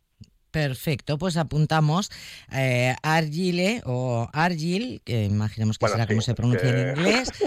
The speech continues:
Speaker 2: <laughs>
Speaker 1: con Dua Lipa, eh, en el rol protagonista. Muy bien, ¿qué más tenemos por ahí, acomodador?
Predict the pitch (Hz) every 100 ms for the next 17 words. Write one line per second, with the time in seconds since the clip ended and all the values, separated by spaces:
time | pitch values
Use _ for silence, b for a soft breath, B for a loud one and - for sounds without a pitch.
0 | - 147 120 - 156 147 165 156 151 147
1 | 147 175 208 269 - 127 113 107 107 92
2 | 104 104 101 101 98 107 117 113 107 104
3 | 95 92 - - 107 107 101 92 90 -
4 | 104 B B B 240 247 196 202 254 247
5 | 202 170 156 - 110 101 101 120 131 131